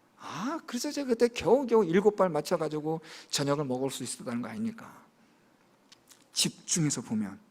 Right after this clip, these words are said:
이게 커져 보이더라고요.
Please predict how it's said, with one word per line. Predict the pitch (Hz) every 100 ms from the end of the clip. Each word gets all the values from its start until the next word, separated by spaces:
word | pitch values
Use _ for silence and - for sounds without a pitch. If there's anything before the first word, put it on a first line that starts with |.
| _ _ _ _
이게 | 147 123 202 131 - - _ _ _ _ _ _ _ -
커져 | 135 127 233 202
보이더라고요. | 131 113 - -